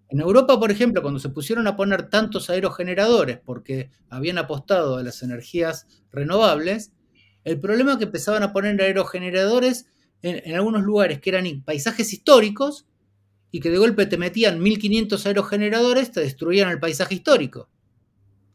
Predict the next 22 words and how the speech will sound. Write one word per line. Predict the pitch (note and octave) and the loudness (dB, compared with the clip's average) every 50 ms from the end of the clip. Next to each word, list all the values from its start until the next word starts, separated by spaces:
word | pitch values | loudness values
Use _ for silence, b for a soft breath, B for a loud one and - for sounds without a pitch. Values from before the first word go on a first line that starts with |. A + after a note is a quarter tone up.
| _ _ _ _ _ _ _ - | _ _ _ _ _ _ _ 0
Y | F3+ G#3+ | 0 2
eso | G#3 G#3+ A#3 | 2 4 2
requería | F#3 F3 D#3 C3+ D#3+ E3 G#3 G#3+ | 2 2 0 -2 0 0 2 2
una | G3+ E3 D#3 | 2 2 0
decisión. | D3 C#3 C#3+ C#3 - D#4+ D#4 A#3 D3+ A#2+ A#2 - - _ _ _ _ _ _ _ _ _ _ _ _ _ _ _ - | 0 -2 -2 -2 0 2 2 2 2 0 -6 -10 -16 _ _ _ _ _ _ _ _ _ _ _ _ _ _ _ -8
Tenía | - D3+ F3 G3 | -6 -4 -2 0
un | G3 | 0
impacto | F#3+ D#3+ C#3 G#3+ G#3 G#3 - G3+ F#3+ | -2 0 0 0 -2 0 0 0 2
bueno | F#3+ A3+ A3+ G#3 F3+ D#3+ | 4 4 4 4 2 -2
en | D3+ D#3 | -4 -6
energía, | E3+ F3 F3+ F#3 - - C4+ D4 D4 - | -6 -6 -8 -8 -6 -4 -2 -2 -2 -2
pero | G#3 F3 F3 | -2 -4 -4
un | E3+ | -6
impacto | E3 D#3 C#3+ - G3 G3+ - - F3 | -8 -8 -4 -6 -6 -4 -4 -6 -6
negativo | E3 D#3 D3 D3 C#3 C3+ G3+ G#3+ A3+ A3 G#3+ | -4 -2 -2 -2 -2 -2 -2 -2 -2 0 -2
en | F#3 D#3 | -2 -2
el | C#3 C3+ | -4 -4
paisaje | - C#3+ C#3 C#3 - C#3+ - F3 | -4 -6 -6 -6 -8 -10 -10 -10
histórico. | F3 - D4 C4 F3+ D3+ C3+ - A#2+ A#2+ - _ _ | -4 0 0 0 0 -2 -8 -10 -12 -14 -14 _ _
Y | - F3 F#3+ | -8 -6 -4
lo | D#3 D#3 | -2 -4
segundo | C#3 - _ _ _ - - F#3+ G#3+ C4 D4+ D4 B3 G#3+ G#3 A#3 B3+ C#4 D4+ - | -4 -6 _ _ _ -8 -4 -2 0 0 0 0 0 0 2 2 2 2 2 -2